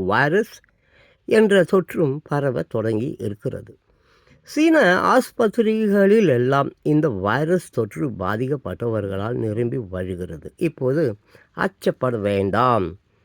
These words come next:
தனியாக இருந்தால் தானாகவே போய்விடும். ஐயோ,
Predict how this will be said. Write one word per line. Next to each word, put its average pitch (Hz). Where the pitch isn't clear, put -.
தனியாக 220
இருந்தால் 175
தானாகவே 143
போய்விடும். 104
ஐயோ, 175